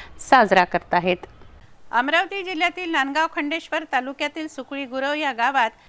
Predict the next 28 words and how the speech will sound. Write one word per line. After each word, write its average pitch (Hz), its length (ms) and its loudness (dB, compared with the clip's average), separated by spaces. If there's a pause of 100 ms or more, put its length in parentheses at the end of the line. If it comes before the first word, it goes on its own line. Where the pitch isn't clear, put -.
(200)
गेल्या 285 240 2
एकोणीसशे 320 580 -2
एक्कावन्न 320 540 -4
सालापासून 277 680 -2 (100)
होळी 254 180 -4
पेटत 233 400 -8
नाही. 233 320 -8 (200)
त्याचप्रमाणे 339 640 2
धुलीवंदन 294 640 -4
सुद्धा 311 340 -4
खेळलं 254 460 -4
जात 208 240 -2
नाही. 214 320 -12 (340)
श्री 330 200 -4
संत 370 380 -6 (420)
परमहंस 320 640 -2
परशुराम 277 680 -2
महाराज 277 400 -2 (140)
यांची 302 300 -4
पुण्यतिथी 285 720 -8
गेल्या 254 300 -2
बावीस 240 420 -4
वर्षांपासून 277 800 -6
साजरी 285 540 -2
करण्यात 240 420 -4
येते 214 280 -6
आहे. 202 320 -4 (120)
पुण्यतिथीनिमित्त 359 920 -2